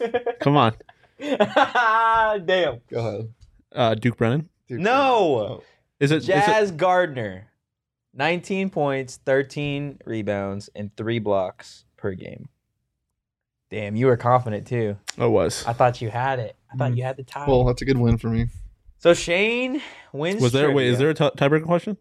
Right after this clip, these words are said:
Speaker 1: That was a tiebreaker
Speaker 2: Oh, that was,
Speaker 1: question.
Speaker 2: okay. I just wanted to do another one for the fun of it.
Speaker 1: Um,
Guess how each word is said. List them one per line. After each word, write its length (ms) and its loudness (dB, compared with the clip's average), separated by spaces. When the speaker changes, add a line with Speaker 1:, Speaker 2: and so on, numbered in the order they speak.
Speaker 1:
That 140 -2
was 240 -2
a 60 -18
tiebreaker 180 -6
Speaker 2:
Oh, 120 4
that 100 4
was, 140 2
Speaker 1:
question. 240 -6
Speaker 2:
okay. 180 -10
I 60 -6
just 120 -2
wanted 140 -2
to 60 -10
do 100 -8
another 160 -8
one 100 -8
for 80 -20
the 60 -20
fun 220 -20
of 200 -12
it. 60 -12
Speaker 1:
Um, 100 -18